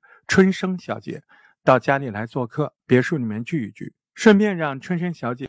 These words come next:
给自己看看自己的舞台剧处女作《W 的悲剧》。这个作品是魔子第一次写的舞台剧剧本，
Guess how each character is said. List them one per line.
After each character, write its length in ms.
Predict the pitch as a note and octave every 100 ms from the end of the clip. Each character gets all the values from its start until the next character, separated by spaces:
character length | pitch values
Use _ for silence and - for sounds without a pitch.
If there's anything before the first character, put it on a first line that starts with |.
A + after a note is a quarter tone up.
| -
给 140 | C3+
自 160 | B2 F3
己 120 | B2
看 240 | - E3 C3
看 240 | B2 - _ _ _ _ -
自 120 | E3+
己 160 | C#3
的 180 | A2+ A2+ -
舞 200 | A#2+ A2+
台 260 | - B2 C3+
剧 320 | E3 D3 - _
处 180 | - D3+
女 160 | F#2+
作 260 | - A#2+ - _ _ _
《W 320 | B2+ B2 G#2
的 120 | G2+
悲 220 | A2 B2
剧》。 160 | C3 D3+ - _ _ _ _
这 140 | C4
个 100 | A#3
作 160 | G#3 G#3
品 240 | - B2+
是 100 | -
魔 240 | D3+ B2 D#3+
子 160 | -
第 280 | A2+ F3+ F#3+
一 40 | G#3
次 240 | - D3
写 260 | - A2+ -
的 280 | B2 - -
舞 120 | A#2+
台 180 | G#2+ A2+
剧 160 | A#2+
剧 160 | A2+ G#2+
本， 220 | G2+ -